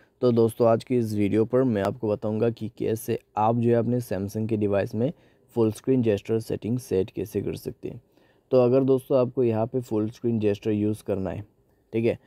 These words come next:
अपने स्क्रीन को कंप्लीट फुल करके यूज़ करना है, तो आप इस वीडियो को अंत तक जरूर देख सकते हैं। जब आप दोस्तों फुल स्क्रीन जेस्चर को इनेबल करते हैं, तब दोस्तों आपके सारे नेविगेशन बटन्स जो है हाइड हो जाएगा, ठीक है,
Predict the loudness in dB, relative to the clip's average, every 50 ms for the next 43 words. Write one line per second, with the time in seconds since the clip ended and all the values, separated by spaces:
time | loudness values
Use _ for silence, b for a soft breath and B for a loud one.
0 | b b b b b -4 -2 0 2 2 2 0 -2 -4 -4 -2 0 0 0 0
1 | -2 -2 0 0 -2 -2 -2 -4 -2 -2 -2 -2 -4 -10 _ -20 -20 -6 0 2
2 | 2 2 2 2 0 -2 -2 0 -2 -2 -2 -2 -4 -4 -6 -4 -2 -2 -4 -2
3 | -2 0 0 2 0 0 -2 -4 -4 -2 0 0 0 0 -2 -4 -4 -4 -6 -6
4 | -4 -2 -2 -2 0 0 0 -2 -2 -4 -8 -10 -8 -6 -6 -8 -8 b b b
5 | b b b -4 -2 0 2 4 2 2 2 0 0 0 -4 -6 -4 0 0 0
6 | 0 -2 -4 -4 -2 -2 0 0 0 0 0 -2 -2 0 0 0 0 0 0 0
7 | 0 0 0 0 -2 -4 -6 -4 -2 0 0 0 0 -2 -6 _ _ -4 -2 0
8 | 2 0 0 0 0 -2 -2 -2 -2 -4 -6 -6 -6 -4 -4 -4 -2 0 0 2
9 | 2 4 2 2 2 2 2 2 0 0 -2 -2 -2 0 0 -2 -2 0 -2 -4
10 | -4 -6 -12 -12 -6 -2 0 0 0 0 -2 b b b b b b b 0 0
11 | 2 2 2 2 2 0 0 -2 -4 -6 -10 -16 _ _ _ _ -2 2 2 2
12 | 2